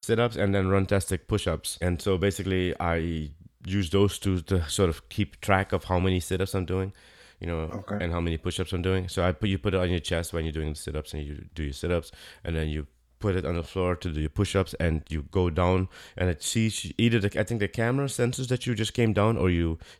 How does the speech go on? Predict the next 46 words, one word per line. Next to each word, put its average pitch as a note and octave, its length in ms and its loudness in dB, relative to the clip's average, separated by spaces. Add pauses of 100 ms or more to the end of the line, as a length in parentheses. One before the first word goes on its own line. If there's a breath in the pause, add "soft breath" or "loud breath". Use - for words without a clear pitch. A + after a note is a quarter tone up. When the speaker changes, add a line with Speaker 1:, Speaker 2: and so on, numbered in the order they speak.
Speaker 1:
touch G#2+ 220 4
it E2+ 120 2
with F2+ 140 -2
your F2 80 2
nose, F2 380 2 (440 loud breath)
Speaker 2:
Hmm. F3 140 4
Speaker 1:
and, E2+ 300 2
uh, E2+ 160 2
that E2+ 180 -2
counts E2+ 240 -2
as E2 140 -4
a D#2+ 260 -4
push-up. F#2 340 0
Speaker 2:
You G#2+ 160 -6 (140)
touch - 340 2
your A2 200 -2
phone A2+ 380 -2
with A2 80 -4
your F#2 100 -8
nose? G#2+ 520 -8
Speaker 1:
Yeah. E2+ 200 2 (100)
<laughs> - 100 -8
You C3 60 6
know, A#2+ 140 10
like, G#2+ 120 8
when G#2+ 120 6
you, G#2 120 4 (280)
when A2+ 100 6
you G#2+ 80 6
put A2 140 6
it A2+ 40 8
on G#2+ 100 6
the A2 80 4
floor F#2+ 440 4
in F#2+ 80 2
front G2 240 4
of G2 80 0
you, B2 180 0 (280)
and F2 100 2
you B2 80 4
Speaker 2:
Mm-hmm. C#3 120 2
Speaker 1:
come F#2+ 180 2
down, F2+ 400 0 (340)
yeah. D2+ 320 0
Speaker 2:
That's - 160 -6
weird. B2 400 -2